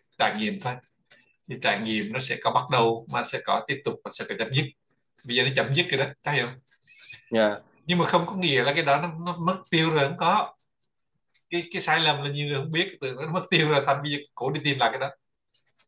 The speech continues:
Speaker 1: Mà mấy năm như vậy đó, cháu tự tưởng đi, khổ tâm lắm. Nó vẫn ở đây nhưng mình không nhận ra thôi. Tại mình tưởng nó phải rực rỡ như tuần trước, không có. Rực rỡ tuần trước chỉ là cái trải nghiệm thôi cháu.
Speaker 2: Dạ.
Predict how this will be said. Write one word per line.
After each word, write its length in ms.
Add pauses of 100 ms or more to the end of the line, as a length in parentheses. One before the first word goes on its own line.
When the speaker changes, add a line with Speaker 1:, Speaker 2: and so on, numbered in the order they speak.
(420)
Speaker 1:
Mà 140 (400)
mấy 200
năm 220
như 100
vậy 100
đó, 160
cháu 160
tự 140
tưởng 140
đi, 60 (360)
khổ 320
tâm 180
lắm. 100 (2250)
Nó 80
vẫn 160
ở 220
đây 340
nhưng 100
mình 160
không 160
nhận 180
ra 200
thôi. 100 (320)
Tại 100
mình 180
tưởng 240
nó 80
phải 220
rực 180
rỡ 140
như 200
tuần 180
trước, 280
không 140
có. 260 (580)
Rực 120
rỡ 160
tuần 140
trước 120 (100)
chỉ 80
là 100
cái 140
trải 180
nghiệm 160
thôi 120
cháu. 140 (1400)
Speaker 2:
Dạ. 300